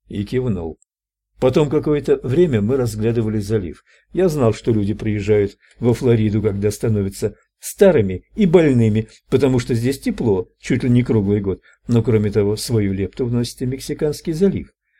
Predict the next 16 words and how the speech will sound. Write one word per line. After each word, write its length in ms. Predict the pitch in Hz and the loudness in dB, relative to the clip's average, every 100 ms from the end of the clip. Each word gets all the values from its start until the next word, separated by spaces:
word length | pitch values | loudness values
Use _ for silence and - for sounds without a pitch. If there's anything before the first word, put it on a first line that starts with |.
| _ _ | _ _
Целебным 560 | - 151 160 202 120 104 | -2 2 6 6 4 2
является 480 | 117 117 101 95 117 | 2 2 2 0 -2
даже 200 | 131 127 | 0 0
взгляд 560 | 120 101 120 95 76 _ _ - | -2 0 2 0 -4 _ _ -4
на 180 | 123 113 | 2 4
эту, 360 | 151 - - - _ | 4 2 -6 -12 _
залитую 600 | - 101 143 117 117 107 | -4 2 2 2 0 -2
солнцем, 440 | 98 151 135 123 98 | -2 -2 -2 -2 -8
спокойную 680 | - 113 101 120 107 104 95 | -6 -8 -4 -4 -2 -2 -4
водную 340 | 98 92 98 | -4 -4 -4
гладь. 360 | 87 78 - _ _ _ _ _ _ | -6 -12 -16 _ _ _ _ _ _
Слово 500 | - - 165 175 160 | -6 2 4 4 2
"громадина", 640 | 135 160 165 131 - 92 | -2 -2 -2 -6 -6 -8
не 160 | 92 - | -8 -8
так 280 | - 175 - | -8 -12 -10
ли? 180 | 110 | -12